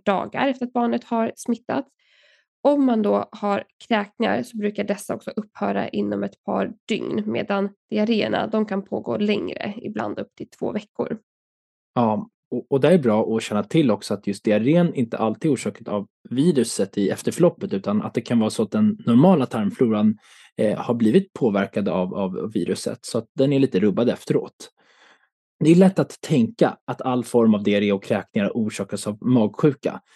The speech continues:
Speaker 2: men det finns ju andra sjukdomar och tillstånd som kan ge diarré och, eh, kräkningar. Eh, ska vi ta upp några exempel?
Speaker 1: Ja, alltså det finns ju jättemånga exempel som du säger, eh, Mattias, men man kan kräkas och få diarré av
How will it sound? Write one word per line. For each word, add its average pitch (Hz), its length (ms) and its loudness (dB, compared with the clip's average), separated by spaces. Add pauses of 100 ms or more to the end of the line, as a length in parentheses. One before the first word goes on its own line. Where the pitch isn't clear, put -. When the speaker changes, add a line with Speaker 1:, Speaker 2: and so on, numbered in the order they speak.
(160)
Speaker 2:
men - 80 6
det 165 60 6
finns 220 280 6
ju 185 40 4
andra 135 160 2
sjukdomar 120 520 0
och 113 80 -2
tillstånd 101 520 0
som 107 140 0
kan 104 180 0
ge 101 100 2
diarré 98 460 0
och, - 360 -6 (180)
eh, 104 160 -2
kräkningar. - 640 -2 (600)
Eh, 135 200 -2
ska - 180 0
vi 180 60 4
ta 214 120 4
upp 214 120 0
några 147 220 2
exempel? 175 540 -2 (380)
Speaker 1:
Ja, 240 220 2 (240)
alltså - 140 -12
det 190 60 -4
finns 196 220 -2
ju 208 60 -2
jättemånga 214 600 0
exempel 202 380 -8
som 196 140 -4
du 208 100 -2
säger, 110 800 -2
eh, 110 40 -2
Mattias, 208 640 -4
men 214 180 0 (580)
man 220 240 0
kan 240 180 -2
kräkas 202 420 -6
och 190 80 -6
få 196 100 -4
diarré 196 320 0
av 196 180 -4